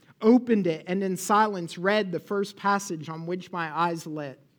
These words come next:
Not in riots and drunken parties, not in eroticism and indecencies,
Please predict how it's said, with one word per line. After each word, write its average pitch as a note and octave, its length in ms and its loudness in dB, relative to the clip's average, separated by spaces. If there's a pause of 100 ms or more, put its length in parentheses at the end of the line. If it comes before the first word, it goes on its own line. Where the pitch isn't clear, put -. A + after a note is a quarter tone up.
(560)
Not F3 300 2
in F#3+ 180 0
riots G3 500 4
and E3 160 -4
drunken F3+ 400 -4
parties, F#3+ 540 -4
not G3 260 0
in G3 140 -4
eroticism F#3+ 840 -2
and D#3+ 240 -6
indecencies, F3+ 1000 -6